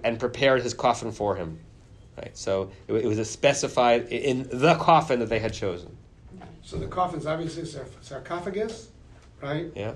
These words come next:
Speaker 2: And the sarcophagus is going into a particular buri-, burial spot. He's already been
Speaker 1: Correct.
Speaker 2: he's
Speaker 1: He
Speaker 2: already
Speaker 1: bought
Speaker 2: been
Speaker 1: his plot.
Speaker 2: He's, and he's part of Egyptian, like Saul was saying before.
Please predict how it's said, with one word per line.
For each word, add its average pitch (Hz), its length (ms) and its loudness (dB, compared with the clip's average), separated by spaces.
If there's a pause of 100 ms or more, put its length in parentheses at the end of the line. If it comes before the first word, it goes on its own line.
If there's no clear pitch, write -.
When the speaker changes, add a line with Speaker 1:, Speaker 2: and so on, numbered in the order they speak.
(160)
Speaker 2:
And 135 100 -12
the 127 40 -10
sarcophagus 151 720 -8
is 131 80 -14
going 143 360 -8
into 160 300 -6
a 139 40 -6
particular 143 440 -12
buri-, 143 420 -8
burial 151 280 -8
spot. - 280 -10
He's 143 140 -8
already 156 220 -2
been 151 360 -6 (220)
Speaker 1:
Correct. 113 560 2
Speaker 2:
he's - 120 -14
Speaker 1:
He - 140 -18
Speaker 2:
already 123 160 -2
Speaker 1:
bought 147 180 12
Speaker 2:
been - 20 8
Speaker 1:
his 196 100 4
plot. 131 460 6 (140)
Speaker 2:
He's, 180 560 -8 (460)
and 156 180 -4
he's 196 260 -6
part 190 460 -8
of 160 180 -8
Egyptian, 175 800 -4
like 147 180 -10
Saul 175 240 -6
was 170 140 -8
saying 175 180 -10
before. 170 420 -8